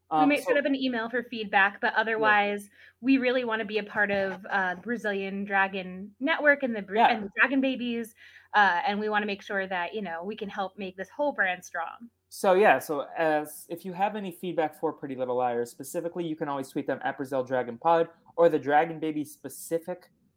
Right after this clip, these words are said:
Speaker 2: uh, Twitter, which I created last night. Dragon Babies, baby with a Z instead of an S at the end, pod. Dragon Babies Pod,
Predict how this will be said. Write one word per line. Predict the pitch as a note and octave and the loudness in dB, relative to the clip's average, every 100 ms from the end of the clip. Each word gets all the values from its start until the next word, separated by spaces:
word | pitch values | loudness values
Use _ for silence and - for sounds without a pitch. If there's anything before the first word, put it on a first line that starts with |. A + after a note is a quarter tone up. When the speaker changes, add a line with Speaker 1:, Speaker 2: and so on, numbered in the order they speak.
| _ - | _ 0
Speaker 2:
uh, | C3+ B2+ A#2 - - _ _ _ | 2 4 2 -2 -12 _ _ _
Twitter, | G3 F#3+ G#3+ G#3 | -4 0 0 -2
which | D3 C#3 - _ - | -6 -6 -8 _ -6
I | C#3+ | -6
created | - C#3+ B2+ | -4 -6 -4
last | B2+ B2 - | -4 -4 -6
night. | C#3 E3 _ _ _ _ | -12 -12 _ _ _ _
Dragon | B2 C3+ D#3 D#3 F3 D#3+ C#3 | -8 2 4 4 -2 -8 -2
Babies, | C#3+ D3 E3 E3+ G3 F3 - _ | -2 -2 -4 -6 -8 -14 -20 _
baby | C3+ D3 D3+ | -2 0 0
with | C#3+ C#3 | -2 -4
a | B2+ A#2+ - | -6 -6 -10
Z | C3 B2 C3 D#3 E3+ | -14 -12 -8 -6 -6
instead | D3+ - D3 | -8 -6 -6
of | C#3 | -4
an | C#3 | -6
S | D3+ | -8
at | E3 | -8
the | F3+ | -8
end, | F#3 F#3 - | -6 -8 0
pod. | A#2+ G#2 - - _ _ _ - | 2 2 -2 -8 _ _ _ 2
Dragon | D3+ D3+ D#3 | 4 4 2
Babies | D3+ C#3+ C3+ | 0 0 -6
Pod, | - A2+ G2+ | -6 -6 -6